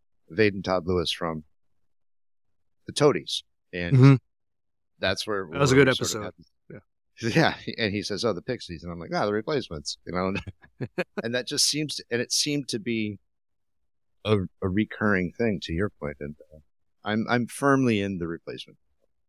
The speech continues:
Speaker 1: myself. And circling back to the Replacements and even tying it into Broken Homes, they did a tour with the Replacements.
Speaker 2: <laughs> Jeez.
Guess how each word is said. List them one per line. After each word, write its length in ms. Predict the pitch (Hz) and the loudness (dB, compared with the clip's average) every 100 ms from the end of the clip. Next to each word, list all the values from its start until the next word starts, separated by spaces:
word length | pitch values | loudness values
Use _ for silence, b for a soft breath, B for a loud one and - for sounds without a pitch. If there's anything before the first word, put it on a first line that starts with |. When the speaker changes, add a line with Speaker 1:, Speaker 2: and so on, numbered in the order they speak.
| _ | _
Speaker 1:
myself. 440 | 67 64 64 78 - _ _ _ _ _ _ _ | -14 -10 -8 -8 -12 _ _ _ _ _ _ _
And 200 | 131 139 - - | -2 -2 -2 0
circling 380 | 156 127 127 | 2 4 2
back 180 | 104 107 | 2 2
to 80 | 123 | 0
the 100 | 104 | -4
Replacements 500 | 98 - 104 - 92 | -4 -2 -4 -4 -4
and 100 | 107 | -2
even 160 | 107 92 | -4 -4
tying 240 | 101 92 90 | -6 -6 -6
it 80 | |
into 160 | 85 80 | -8 -10
Broken 300 | 80 80 85 | -10 -10 -8
Homes, 380 | 139 113 104 - _ _ _ - | -6 -6 -8 -14 _ _ _ -4
they 240 | 104 151 | 4 4
did 160 | 120 85 | 4 -2
a 60 | 82 | -6
tour 360 | - 76 71 - _ | -6 -4 -6 -10 _
with 120 | 95 | -8
the 80 | 80 | -6
Replacements. 680 | 80 - 71 - _ - - _ _ | -10 -8 -14 -14 _ -8 -8 _ _
Speaker 2:
<laughs> 200 | - - | -18 -10
Jeez. 480 | - 196 147 - | 0 0 2 0